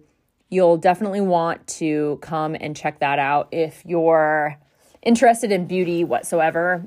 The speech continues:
especially clean beauty, because we have some powerhouse women on the panel, including Barbara Paldus, who is the scientist I was just referring to. And then Rana is a beauty founder and inventor of Luna Essence.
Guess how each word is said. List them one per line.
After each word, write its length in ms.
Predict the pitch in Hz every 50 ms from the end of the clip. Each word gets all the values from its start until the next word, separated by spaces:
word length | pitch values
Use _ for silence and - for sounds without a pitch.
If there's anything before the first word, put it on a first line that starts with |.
| -
especially 420 | 202 - - 208 196 - 208 180 175
clean 340 | - - - 170 165 170
beauty, 340 | 165 151 160 156 151 151 151 147
because 400 | 151 151 - 170 156 147 139 -
we 80 | 156
have 160 | 156 139 143
some 120 | - 175 160
powerhouse 600 | - 160 143 139 147 147 139 135 - - - - -
women 340 | 165 160 160 151 156 147
on 140 | 131 147 147
the 60 | 143
panel, 320 | 139 - 170 147 143 139 120
including 460 | - 160 - - 170 160 160 156 151
Barbara 260 | 143 143 139 131 143
Paldus, 580 | 143 - 269 285 262 226 226 220 214 214 - - _ - - - - _ _
who 320 | - - 202 180 170 165 160
is 300 | - - 156 147 147 143
the 80 | 156
scientist 400 | 147 - 180 170 170 175 175 165
I 40 | 165
was 120 | 156 151 147
just 160 | 151 151 -
referring 480 | 160 165 - - 254 269 262 254 254
to. 260 | 247 - 254 233 226 -
And 160 | - 185 185
then 200 | 180 170 165 156
Rana 480 | 160 185 233 302 349 254 226 220 208 -
is 180 | 185 180 165 - -
a 100 | 165 156
beauty 440 | 160 143 160 180 214 226 214 190
founder 420 | 185 190 - 156 151 151 156 160 160
and 140 | 117 156 156
inventor 800 | 156 151 135 143 139 151 151 - 160 147 143 143 143 143 - -
of 440 | - 156 147 147 147 147 143 143 139
Luna 360 | - - - 175 185 185 160 -
Essence. 540 | - - 202 - - 156 151 160 175 -